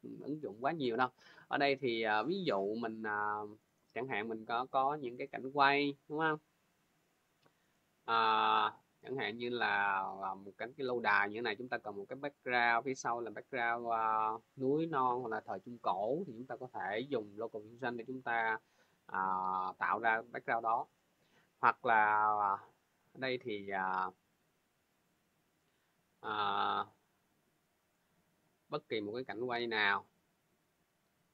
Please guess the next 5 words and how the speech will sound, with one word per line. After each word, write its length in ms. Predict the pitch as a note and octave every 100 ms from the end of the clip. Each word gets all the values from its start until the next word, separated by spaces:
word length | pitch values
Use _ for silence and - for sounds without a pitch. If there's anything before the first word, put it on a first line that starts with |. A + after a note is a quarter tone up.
| _ _ _ _ _ _ _ _
mà 280 | G#2 G2+ G2
chúng 220 | A#2+ C3+
ta 220 | C3 A#2+ A2
cần, 320 | A#2 G#2+ G#2 F#2+ _ _ _ _ _ _ _ _ _ _ _ _ _ _ _ _ _
à, 340 | - G2+ G2